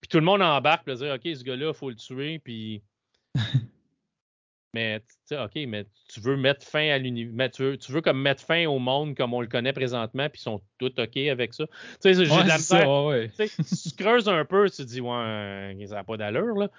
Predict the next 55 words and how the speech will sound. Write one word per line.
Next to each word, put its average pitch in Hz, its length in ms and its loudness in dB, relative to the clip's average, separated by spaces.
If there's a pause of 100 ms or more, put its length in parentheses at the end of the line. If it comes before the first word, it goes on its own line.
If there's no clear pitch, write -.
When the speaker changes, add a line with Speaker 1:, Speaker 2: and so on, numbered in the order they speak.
(180)
Speaker 1:
Mais 123 320 2 (300)
<clears throat> 113 160 -14
ça 139 180 0
reste 175 260 2
que 160 80 0
c'est, 143 240 -8
c'est 143 180 -2
excellent. 143 560 -2
Oui, 151 160 -4
il - 40 2
y - 20 4
a 147 80 2
des, 127 180 -6 (300)
il - 40 -8
y - 20 -4
a 123 40 -8
des 127 140 -2
places, 156 220 -2
c'est 143 100 -2
vraiment 143 360 0
dur 139 240 -2
pour 131 140 -6
être 123 140 0
dur, 120 360 -2
là. 139 120 -6 (400)
On 110 120 -4
pourrait, 135 600 2
tu - 60 -18
sais, 156 60 0
on 143 120 -2
aurait 131 180 2
pu 156 140 -6
lever 139 240 2
le 120 80 2
pied 151 180 0
un 139 200 4
peu, 139 300 0
mettre 127 220 0
un 131 60 0
petit - 140 -12
peu 139 100 2
moins 139 240 2
d'ennemis, 131 460 0
puis - 180 -6
rendre 120 220 2
ça 120 120 -4
plus 127 340 -2
agréable. 131 760 2 (480)
Euh, 104 760 -4
il 110 40 -10
y 120 60 -2
a 123 60 2
une 123 120 -2
couple 220 200 2
de 156 500 4